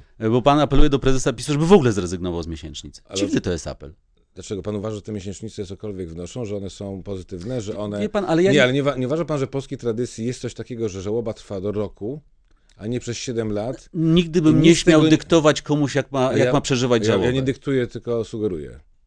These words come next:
Speaker 2: Nie, nie dyktuję. Znaczy, uważam,
Speaker 1: Ja bym
Speaker 2: że
Speaker 1: też nie śmiał sugerować.
Speaker 2: No to wie pan co, jeżeli to ma być forma przeżywania żałoby, to na bardzo, to jest bardzo zła forma. Najgorsza z możliwych, to jest forma agresji. To nie są żadne akty albo religijne.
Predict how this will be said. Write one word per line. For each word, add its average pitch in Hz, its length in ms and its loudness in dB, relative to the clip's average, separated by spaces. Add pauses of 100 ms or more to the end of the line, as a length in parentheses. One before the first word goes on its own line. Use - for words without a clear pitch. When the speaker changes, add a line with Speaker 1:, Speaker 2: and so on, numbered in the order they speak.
(140)
Speaker 2:
Nie, 131 160 -8
nie 131 120 -4
dyktuję. 110 360 -6
Znaczy, 90 220 -8
uważam, 117 180 2
Speaker 1:
Ja 165 80 6
bym 160 80 8
Speaker 2:
że 160 60 2
Speaker 1:
też 165 160 2
nie 165 120 6
śmiał 143 180 0
sugerować. 110 500 0
Speaker 2:
No 113 60 -10
to 120 180 -6
wie 123 100 -6
pan 120 160 -8
co, 123 120 -6
jeżeli 113 240 -4
to 120 100 -10
ma 123 80 -6
być 110 140 -10
forma 117 240 -10
przeżywania 110 520 -4
żałoby, 104 340 -2
to 120 120 -10
na 113 120 -8
bardzo, 110 400 -4 (100)
to 113 80 -12
jest 92 120 -10
bardzo 107 220 -6
zła 101 140 -8
forma. 92 420 -12
Najgorsza 104 400 -8
z 98 40 -8
możliwych, 95 420 -10
to 113 100 -12
jest - 100 -12
forma 107 240 -8
agresji. 90 600 -10 (480)
To 110 60 -18
nie 120 120 -12
są 110 160 -8
żadne 107 300 -6
akty 92 580 -8
albo 87 300 -8 (340)
religijne. 90 760 -10